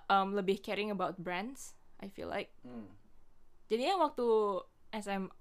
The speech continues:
Speaker 1: A, kuliah, gua nggak, nggak terlalu peduli sama brand, I think. Waktu kecil lah, apalagi waktu di Indonesia. Em, tapi sekarang itu peduli banget sama brand.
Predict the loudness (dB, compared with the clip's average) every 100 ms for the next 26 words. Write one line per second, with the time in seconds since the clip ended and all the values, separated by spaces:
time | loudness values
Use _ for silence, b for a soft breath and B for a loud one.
0 | -20 -4 0 0 0 -8 -20 -20 -12 -6
1 | -2 -2 -2 -4 -2 -4 -4 -8 -8 -6
2 | -8 -10 -12 -10 -8 -8 -8 -10 -10 -8
3 | -8 -12 -14 -14 -12 -10 -10 -10 -10 -14
4 | -14 -14 -8 -8 -8 -10 -12 -8 -4 -4
5 | -6 -14 -12 -10 -6 -4 0 0 -2 -4
6 | -2 -2 -4 -10 -8 -8 -6 -8 -10 -10
7 | -10 -6 -8 -6 -6 -8 -10 -12 -16 -18
8 | b b b b b b b -20 -20 -20
9 | -20 -18 -6 -2 -2 -2 -2 -4 0 0
10 | 0 0 0 4 6 4 -2 -20 -20 -20
11 | -20 -20 -20 -20 -20 -6 -2 0 0 -2
12 | -6 -8 -10 -8 -10